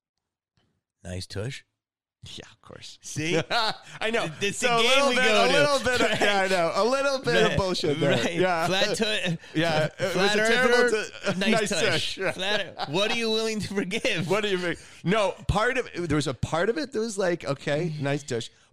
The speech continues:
Speaker 2: But part of it was like, "Oh my God, I gotta hear more."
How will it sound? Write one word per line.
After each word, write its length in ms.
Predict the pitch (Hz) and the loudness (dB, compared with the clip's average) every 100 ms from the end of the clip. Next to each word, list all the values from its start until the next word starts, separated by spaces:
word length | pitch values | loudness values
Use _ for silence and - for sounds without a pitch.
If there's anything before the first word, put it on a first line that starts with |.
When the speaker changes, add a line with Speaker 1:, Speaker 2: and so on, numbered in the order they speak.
| - | -4
Speaker 2:
But 180 | 147 | -2
part 280 | - 160 170 | -2 0 0
of 100 | 170 | 0
it 80 | 160 | -2
was 160 | 135 123 | -4 -4
like, 240 | 113 - | -6 -6
"Oh 160 | 117 120 | -4 -4
my 140 | 110 | -4
God, 300 | 104 107 101 - | -6 -8 -8 -8
I 100 | 110 | -10
gotta 520 | 104 104 101 90 76 - _ _ _ | -8 -8 -8 -8 -10 -16 _ _ _
hear 260 | - 107 101 | -18 -12 -12
more." 340 | 90 90 50 | -12 -14 -14